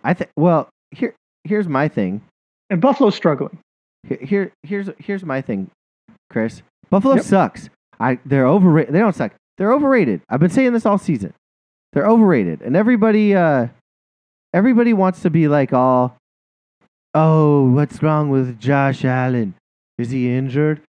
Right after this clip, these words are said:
Speaker 1: He might just not be as great as everybody says he is.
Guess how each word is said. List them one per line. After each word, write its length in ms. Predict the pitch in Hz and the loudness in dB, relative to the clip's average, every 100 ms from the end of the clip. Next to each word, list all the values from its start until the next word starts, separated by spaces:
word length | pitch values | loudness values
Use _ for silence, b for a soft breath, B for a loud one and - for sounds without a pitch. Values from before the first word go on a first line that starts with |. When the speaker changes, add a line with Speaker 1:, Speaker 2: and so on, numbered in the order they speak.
| _ | _
Speaker 1:
He 100 | - | -4
might 240 | 220 440 - | -2 -2 -4
just 200 | 247 233 | -4 0
not 160 | 214 | 0
be 160 | 202 175 | 0 -2
as 360 | - 143 156 127 | -2 0 0 0
great 300 | - 131 123 | -2 -2 -2
as 140 | 107 113 | -2 -4
everybody 460 | 107 104 98 90 | -4 -4 -4 -6
says 280 | 92 95 85 | -8 -10 -10
he 100 | 82 | -14
is. 300 | 67 - _ | -18 -20 _